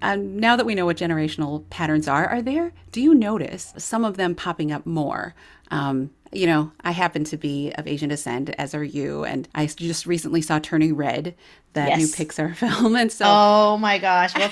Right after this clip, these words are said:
Speaker 2: we could talk about that, and I
Speaker 1: <laughs> Yes.
Speaker 2: loved it, by the way.
Speaker 1: Yes, I loved it too, and, but I also one hundred percent identified with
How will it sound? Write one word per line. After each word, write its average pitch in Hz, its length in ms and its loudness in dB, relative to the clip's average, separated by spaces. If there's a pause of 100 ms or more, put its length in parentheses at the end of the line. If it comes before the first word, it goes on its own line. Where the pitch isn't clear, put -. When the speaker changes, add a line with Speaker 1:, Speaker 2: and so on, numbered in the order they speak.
(140)
Speaker 2:
we 202 100 -2
could 247 160 0
talk 285 200 6
about 269 240 6
that, 254 280 6
and 220 100 0
I 208 140 2
Speaker 1:
<laughs> - 0 -
Yes. 208 200 8
Speaker 2:
loved 214 320 2
it, 165 160 -4
by 170 160 -4
the 175 120 -6
way. 156 280 -8 (440)
Speaker 1:
Yes, 466 380 0 (120)
I 311 160 2
loved 311 360 4
it 294 160 -2
too, 262 240 0
and, 196 260 -2
but 202 140 -2
I 165 200 2
also 180 600 -2 (380)
one 202 300 2
hundred 254 280 -2
percent 196 460 -4
identified 156 500 -2
with 156 220 -4